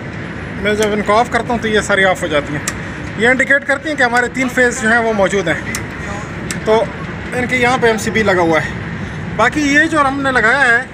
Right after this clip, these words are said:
ये इसका, आ, डे एंड नाइट का स्विच है,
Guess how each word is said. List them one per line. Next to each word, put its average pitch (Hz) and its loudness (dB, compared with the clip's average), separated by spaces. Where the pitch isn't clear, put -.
ये 214 4
इसका, 233 0
आ, 196 2
डे 196 2
एंड 247 4
नाइट 240 2
का 226 2
स्विच 262 -4
है, 302 0